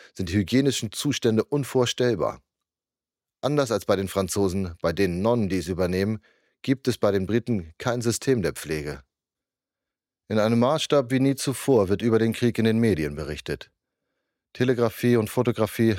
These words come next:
lassen die Öffentlichkeit schnell und realistisch an den Geschehnissen auf der Krim teilhaben.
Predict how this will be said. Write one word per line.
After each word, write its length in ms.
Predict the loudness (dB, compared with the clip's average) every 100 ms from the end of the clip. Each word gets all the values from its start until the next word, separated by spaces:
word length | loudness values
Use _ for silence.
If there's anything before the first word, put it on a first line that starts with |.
| -2
lassen 260 | -2 0 0
die 80 | 0
Öffentlichkeit 600 | -2 -4 -4 0 -2 0
schnell 280 | 0 2
und 100 | 2
realistisch 540 | 2 2 0 -2 -2 0
an 140 | 2
den 120 | 2
Geschehnissen 640 | 0 0 0 0 0 0 0
auf 140 | 0
der 100 | -2
Krim 240 | -2 -4
teilhaben. 600 | 0 0 0 -2 -4 -6